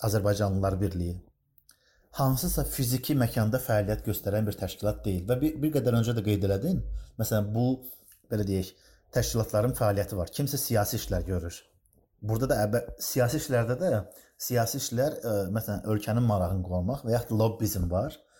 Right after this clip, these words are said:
Hansı ki, lobbizm daha çox gedir ki, sən artıq, ə, xarici agentsən. Yəni, Amerikada da bunun çox xüsusi bir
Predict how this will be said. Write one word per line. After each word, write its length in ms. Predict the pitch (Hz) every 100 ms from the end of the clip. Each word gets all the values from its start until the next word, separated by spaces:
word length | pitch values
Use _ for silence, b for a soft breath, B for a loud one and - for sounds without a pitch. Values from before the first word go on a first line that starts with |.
| b -
Hansı 220 | 107 -
ki, 80 | 113
lobbizm 400 | 113 120 110 101
daha 180 | 107 98 95
çox 160 | 101
gedir 240 | 107 98 95
ki, 80 | 117
sən 160 | 110 107
artıq, 320 | 95 - 107 - B B B
ə, 140 | 104 98 95
xarici 400 | 120 117 110 107
agentsən. 560 | 117 101 101 - 87 - _ _ _ _ _ _ _ _ _ 104
Yəni, 240 | 95 95 - -
Amerikada 460 | 113 123 127 107 107
da 80 | 123
bunun 240 | 104 104
çox 160 | 101 95
xüsusi 320 | - 95 101
bir 160 | 101